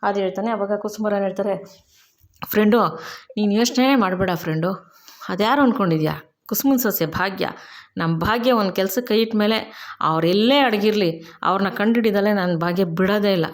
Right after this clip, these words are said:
ನೀನ್ ತಲೆ ಕೆಡ್ಸ್ಕೊಬೇಡ, ಬಿಟ್ಬಿಡು ಫ್ರೆಂಡು, ನನ್ ಭಾಗ್ಯ ನೋಡ್ಕೊಂತಾಳೆ, ನೀನೇನು ಯೋಚ್ನೆ ಮಾಡ್ಬೇಡ, ನೀನ್ ಆರಾಮಾಗಿರು ಫ್ರೆಂಡು"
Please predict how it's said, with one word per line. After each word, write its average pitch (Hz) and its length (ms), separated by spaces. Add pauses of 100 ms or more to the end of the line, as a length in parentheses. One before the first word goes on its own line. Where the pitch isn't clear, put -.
(160)
ನೀನ್ 233 160
ತಲೆ 269 180
ಕೆಡ್ಸ್ಕೊಬೇಡ, 262 380
ಬಿಟ್ಬಿಡು 247 440
ಫ್ರೆಂಡು, 202 540 (360)
ನನ್ 180 140
ಭಾಗ್ಯ 233 320
ನೋಡ್ಕೊಂತಾಳೆ, 220 540
ನೀನೇನು 214 500
ಯೋಚ್ನೆ 208 260
ಮಾಡ್ಬೇಡ, 190 220
ನೀನ್ 170 200
ಆರಾಮಾಗಿರು 208 580
ಫ್ರೆಂಡು" 196 500